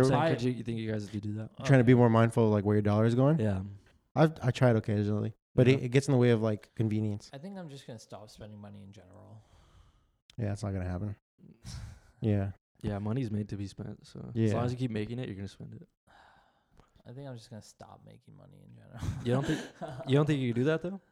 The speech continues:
Speaker 3: for, like, s-, three months?
Speaker 1: I think it's possible. Um, especially, like, I feel like it's easy to do it online, too. Like, if you're going to, like, there's, like, these, like, organic, like, shampoo companies and stuff you can buy from online. And you see how it's made, and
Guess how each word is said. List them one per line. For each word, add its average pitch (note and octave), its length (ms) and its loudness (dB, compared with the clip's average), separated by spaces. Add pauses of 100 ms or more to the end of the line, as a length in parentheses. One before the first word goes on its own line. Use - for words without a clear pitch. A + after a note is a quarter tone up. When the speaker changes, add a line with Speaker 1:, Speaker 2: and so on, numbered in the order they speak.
Speaker 3:
for, A2+ 120 -8
like, A2 200 -6
s-, - 540 -20 (220)
three A2 200 -6
months? A2+ 420 -10 (680)
Speaker 1:
I E3 60 -4
think C4 200 -10
it's B3+ 80 -12
possible. B2+ 520 -14 (200)
Um, A2+ 480 -10 (760)
especially, E3 400 -10
like, F#3 180 -10 (100)
I C#3+ 40 -10
feel G#3 160 -10
like A#3+ 120 -12
it's - 160 -20
easy B2 280 -14 (480)
to - 80 -20
do C3+ 180 -10
it D#3+ 100 -14
online, D#3 320 -16
too. G#3+ 260 -16 (180)
Like, A#2 260 -14 (140)
if D#3 200 -16
you're D3+ 100 -12
going D3 220 -12
to, C#3+ 60 -12
like, A#2+ 200 -12 (320)
there's, D3+ 140 -10
like, F3+ 140 -10
these, E3+ 180 -12
like, C#3 180 -12
organic, A#2+ 480 -12
like, A2+ 140 -16
shampoo A2 420 -14
companies A2+ 520 -16
and G#2+ 100 -16
stuff - 220 -20
you A2 60 -20
can A2+ 120 -18
buy G2+ 160 -16
from G#2+ 180 -18
online. G2 380 -16
And G2+ 100 -18
you G2 60 -18
see - 200 -18
how A#2 180 -12
it's - 280 -18
made, G#2+ 500 -12
and G2 160 -16